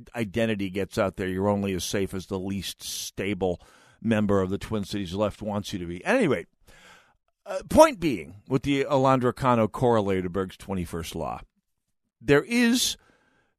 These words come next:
no moving back to the center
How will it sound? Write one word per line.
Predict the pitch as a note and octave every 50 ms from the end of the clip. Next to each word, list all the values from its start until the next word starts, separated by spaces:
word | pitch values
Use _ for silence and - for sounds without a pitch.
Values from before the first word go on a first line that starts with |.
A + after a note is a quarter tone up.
| _ _ _ E3+ F#3+
no | E3 D3 D#3 D#3+ D#3 D3+ D3 D#3 D#3 D3+ D#3 D#3 D3+ D3 - - _ _ _ _ _ _ _
moving | D#3+ C#3+ D#3 E3+ D#3+ B2 D3+ C#3 C3 A2
back | A2 C3 A#2 A#2 - _
to | - A#2+
the | G#2+ A2+
center | G2+ - - A#2 G2+ E2 D#2 - - -